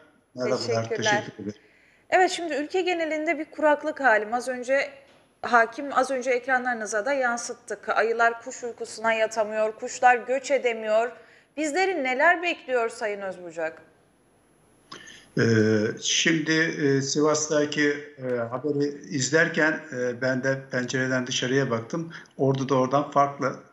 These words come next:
Speaker 1: değil. E, dün on yedi dereceydi. Bugün on iki derecenin üzerinde, e, cumartesi, pazar insanlar artık deniz kıyısı ve dere kırı-, kenarlarına piknik yapmaya gidiyor. Öyle bir mevsim yaşıyoruz. E, şimdi, e, iklim krizi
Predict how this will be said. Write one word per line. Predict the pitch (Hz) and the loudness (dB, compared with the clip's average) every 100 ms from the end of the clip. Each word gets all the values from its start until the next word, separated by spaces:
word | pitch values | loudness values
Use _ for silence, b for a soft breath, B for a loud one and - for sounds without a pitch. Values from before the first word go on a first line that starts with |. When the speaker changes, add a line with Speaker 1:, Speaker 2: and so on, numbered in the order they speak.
| - | 0
Speaker 1:
değil. | 127 175 - B B _ | 2 0 -2 B B _
E, | 131 123 127 | -4 -2 2
dün | 147 | 2
on | 147 147 | 4 4
yedi | 139 127 | 2 0
dereceydi. | 113 113 107 104 110 170 | -2 -4 -4 -4 -4 -4
Bugün | 143 143 | -2 0
on | 143 135 | 0 0
iki | 135 | -2
derecenin | 123 123 120 117 117 | -2 0 0 0 0
üzerinde, | 117 131 113 107 160 202 B B B - | -2 0 0 2 0 0 B B B -4
e, | 123 123 127 | 0 2 2
cumartesi, | 127 139 143 - 139 | 2 2 2 -2 -4
pazar | 135 127 160 165 - | -2 2 2 0 -4
insanlar | 127 139 127 151 | -2 0 2 2
artık | 135 123 - | 0 -2 -4
deniz | 127 135 - | -4 -2 -2
kıyısı | 127 117 139 | -2 -2 0
ve | 151 147 | 0 0
dere | 131 139 | -2 -2
kırı-, | - 117 - - - - _ - | -4 -8 -10 -18 -20 -20 _ 0
kenarlarına | 131 123 117 117 117 160 170 | 2 2 2 2 2 2 2
piknik | - - - - | -2 -6 -2 0
yapmaya | 131 - 113 | 0 -2 -4
gidiyor. | 107 107 110 107 104 - 147 | -4 -6 -4 -4 -4 -4 0
Öyle | 127 127 | 2 2
bir | 127 | 2
mevsim | 120 123 110 135 113 | 0 0 0 0 0
yaşıyoruz. | 107 - 110 170 - - B B B B - | -2 -2 -2 -2 -6 -14 B B B B -4
E, | - 127 127 127 135 | 4 4 4 2 0
şimdi, | 135 175 170 185 180 - - - | 0 0 4 4 2 -4 -8 0
e, | 135 135 | 0 0
iklim | 143 - 196 180 | -4 -4 -4 -4
krizi | - 160 151 170 160 | -2 0 0 2 2